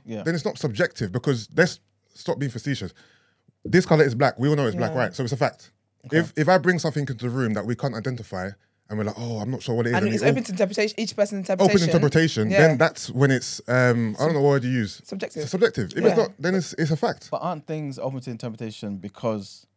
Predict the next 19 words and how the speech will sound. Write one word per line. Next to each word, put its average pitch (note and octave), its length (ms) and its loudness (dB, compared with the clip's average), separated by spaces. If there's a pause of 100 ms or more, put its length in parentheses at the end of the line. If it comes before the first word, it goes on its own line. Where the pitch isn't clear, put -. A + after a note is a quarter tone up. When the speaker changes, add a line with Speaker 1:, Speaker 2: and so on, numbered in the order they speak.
(520)
Speaker 1:
um, G2 200 -2
somebody A2+ 360 -6
has G#2 180 -8
made C3 300 -2
it - 100 -12
subjective? - 640 -16 (340)
It B2 60 -2
doesn't D#3+ 180 0
happen C3 180 -2
the A#2+ 80 2
other G#2+ 80 -4
Speaker 3:
I - 20 -6
Speaker 1:
way - 40 -4
Speaker 3:
feel - 80 4
like - 60 0
Speaker 1:
around. C#3 100 4
Speaker 3:
certain B3 140 -2
things A#3 220 -2
aren't. C4 360 -6